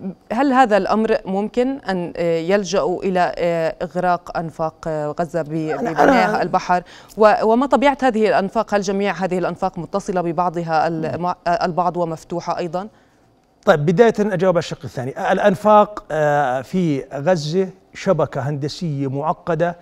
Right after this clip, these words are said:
Speaker 2: لا أحد يلم بكافة تفاصيلها إلا بعض من المعلومات قد نكون يعني نعرفها إحنا بحكم الاطلاع.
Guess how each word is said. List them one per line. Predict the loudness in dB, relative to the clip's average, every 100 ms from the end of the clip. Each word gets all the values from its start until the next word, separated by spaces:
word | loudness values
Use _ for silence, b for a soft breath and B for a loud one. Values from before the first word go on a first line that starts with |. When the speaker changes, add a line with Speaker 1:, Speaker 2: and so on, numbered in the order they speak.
| b b
Speaker 2:
لا | 0 2 2
أحد | 0 -2
يلم | 0 0 0
بكافة | -2 -2 -4 -4
تفاصيلها | -6 -6 -6 -4 -2 -2
إلا | -2 0
بعض | 0 0
من | -2 -4
المعلومات | -4 -4 -2 -4
قد | 0 -2 -2
نكون | -6 -4 -4
يعني | -4
نعرفها | -4 -4 -6 -6
إحنا | -6 -6
بحكم | -4 -6 -4 -4 -4
الاطلاع. | -8 -6 0 0 -2